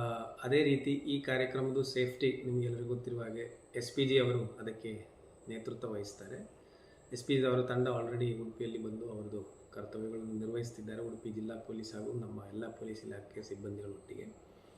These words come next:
ಆ, ಈ ಮೂರು ಸಾವಿರ ಜನ ಸಿಬ್ಬಂದಿಗಳಲ್ಲಿ, ಆ, ಸುಮಾರು ಎಂಟಕ್ಕಿಂತ ಹೆಚ್ಚು ಡಿಸ್ಟ್ರಿಕ್ಟ್‌ಗಳಿಂದ ಪೊಲೀಸ್ ಸಿಬ್ಬಂದಿಗಳು ಬಂದಿದ್ದಾರೆ. ಅದೇ ರೀತಿ ಈ ಕಾರ್ಯಕ್ರಮದಲ್ಲಿ ನಾವು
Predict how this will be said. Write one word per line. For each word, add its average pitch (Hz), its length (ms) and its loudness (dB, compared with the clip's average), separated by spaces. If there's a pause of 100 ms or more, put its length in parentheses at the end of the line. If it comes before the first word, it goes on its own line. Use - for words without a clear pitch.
(400)
ಆ, 123 200 0
ಈ 139 420 6
ಮೂರು 151 140 6
ಸಾವಿರ 135 300 4
ಜನ 131 200 4
ಸಿಬ್ಬಂದಿಗಳಲ್ಲಿ, 127 880 4 (200)
ಆ, 107 320 -8 (380)
ಸುಮಾರು 135 640 0 (200)
ಎಂಟಕ್ಕಿಂತ 135 560 4
ಹೆಚ್ಚು 127 520 2 (100)
ಡಿಸ್ಟ್ರಿಕ್ಟ್‌ಗಳಿಂದ 120 720 0 (400)
ಪೊಲೀಸ್ - 540 0
ಸಿಬ್ಬಂದಿಗಳು 113 600 0
ಬಂದಿದ್ದಾರೆ. 110 540 -4 (720)
ಅದೇ 139 200 8
ರೀತಿ 135 560 6 (380)
ಈ 135 380 6
ಕಾರ್ಯಕ್ರಮದಲ್ಲಿ 127 960 4 (140)
ನಾವು 120 600 0